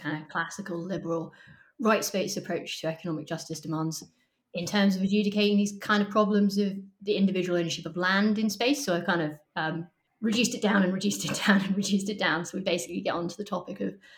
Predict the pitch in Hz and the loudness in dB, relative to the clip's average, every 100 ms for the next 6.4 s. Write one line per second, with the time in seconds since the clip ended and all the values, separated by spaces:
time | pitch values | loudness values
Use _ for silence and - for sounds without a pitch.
0 | - _ - 202 - 240 226 - 202 170 | -20 _ 0 0 2 0 0 0 -2 4
1 | 190 190 185 185 190 160 135 135 196 - | 4 6 4 2 -2 -4 -2 -2 -4 -8
2 | - _ _ - 185 170 165 180 196 196 | -20 _ _ -2 2 4 2 0 -6 4
3 | 202 208 269 220 202 196 202 196 180 160 | 4 4 4 4 6 2 0 -2 0 0
4 | - 160 180 - 170 151 151 175 170 - | -2 -6 -8 -10 -8 -6 -6 -8 -8 -12
5 | 156 165 170 170 170 151 147 156 - - | -10 -10 -4 -2 0 -2 -2 -6 -8 -8
6 | 170 - 165 160 | -8 -6 -6 -6